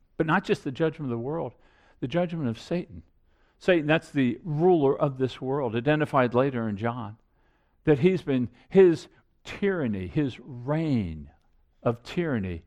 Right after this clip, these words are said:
has been decisively defeated. That's the irony of God that we're gonna come back to. I mean, I mean, here you have a cross, a, a, a picture of absolute defeat. And yet, it's a place of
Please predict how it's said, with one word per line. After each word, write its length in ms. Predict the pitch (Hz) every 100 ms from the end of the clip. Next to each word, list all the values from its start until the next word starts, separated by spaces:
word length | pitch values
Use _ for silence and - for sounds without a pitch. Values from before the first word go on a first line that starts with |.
| _ _ -
has 320 | 185 185 -
been 560 | 151 156 165 165 175 -
decisively 1120 | 139 - - 180 185 - 110 107 98 104 107 -
defeated. 560 | 110 - 175 180 - _ _ _ _ _ _ _ _ _ _ _
That's 200 | 359 -
the 120 | 190 -
irony 400 | - 151 160 139
of 140 | 104 131
God 460 | 117 104 90 85
that 120 | 104 -
we're 80 |
gonna 160 | 123 117
come 240 | - 131
back 320 | 104 104 113 -
to. 160 | 95 78 _ _ _ _ -
I 40 |
mean, 140 | 226
I 20 | 208
mean, 160 | 214
here 140 | 214 339
you 220 | - 247
have 100 | 262
a 60 |
cross, 960 | - - - 247 202 92 104 113 - - _ _ _ -
a, 40 |
a, 220 | 233 240 -
a 60 | 190
picture 520 | - 294 311 - 226
of 100 | 196 -
absolute 680 | 302 330 - 226 208 202 -
defeat. 500 | 185 - 185 107 - _ _ _ _ _ _ _ _ _ _
And 200 | 175 180
yet, 260 | 202 226 - -
it's 240 | 170 -
a 60 | 160
place 480 | - 175 202 -
of 200 | 120 110